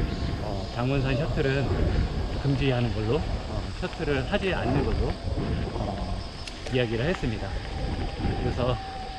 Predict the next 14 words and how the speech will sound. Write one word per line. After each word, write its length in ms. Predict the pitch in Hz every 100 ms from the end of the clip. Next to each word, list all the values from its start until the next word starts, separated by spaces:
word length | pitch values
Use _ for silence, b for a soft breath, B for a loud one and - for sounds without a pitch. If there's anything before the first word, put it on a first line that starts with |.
| - - - -
그 80 | 131
부분 520 | 135 131 127 123 117 - -
꼭 140 | 156 - - -
숙지해 320 | - - 180
주시고, 420 | 143 117 123 139 127 - - - - - - - -
어, 400 | 113 110 107 101 - - - - - - - - - - - -
저희 300 | 151 156 139 - - - -
케이씨에스 680 | 220 247 - 214 - 190 170 - - - 175 - 175 - - - - - -
시합 240 | 240 226
때도 400 | 202 165 160 151 - - - - 123
룰입니다. 480 | 147 202 165 123 123 - - - - - -
어, 400 | 123 117 117 110 - - - - - - - - - -
셔틀은 480 | 226 - 202 190 101 - - - - - -
연습이나 680 | 139 151 185 180 165 151 131